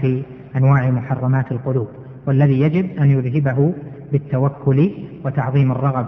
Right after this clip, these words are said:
فيما عند الله وحسن الظن بالله جل وعلا. قالوا: "فما كفارة ذلك؟" قال: "أن تقول: اللهم لا خير إلا خيرك، ولا طير إلا طيرك". لا طير إلا طيرك، يعني لن يحصل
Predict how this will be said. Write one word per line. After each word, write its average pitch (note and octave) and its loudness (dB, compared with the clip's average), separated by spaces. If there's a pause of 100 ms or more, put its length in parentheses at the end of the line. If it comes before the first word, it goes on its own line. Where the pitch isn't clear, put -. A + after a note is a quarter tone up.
فيما C3 0
عند B2+ 0
الله C#3 -2
وحسن C#3 -2
الظن B2+ 0 (360)
بالله B2+ -2 (180)
جل B2+ -2
وعلا. A#2+ -4 (440)
قالوا: F3 6
"فما D3+ 2
كفارة C3+ -2
ذلك؟" C#3+ 0
قال: C3 0
"أن B2 -2
تقول: C#3+ 4 (300)
اللهم C3 0
لا B2 -2
خير C3 -2
إلا B2 -4
خيرك، D#3 0 (360)
ولا C3 2
طير D3 0 (180)
إلا B2+ -2
طيرك". A2+ -6 (480)
لا D3+ 4
طير E3+ 4
إلا D3 0
طيرك، D3+ 0 (420)
يعني D3+ 4 (380)
لن D#3+ 4
يحصل D#3 2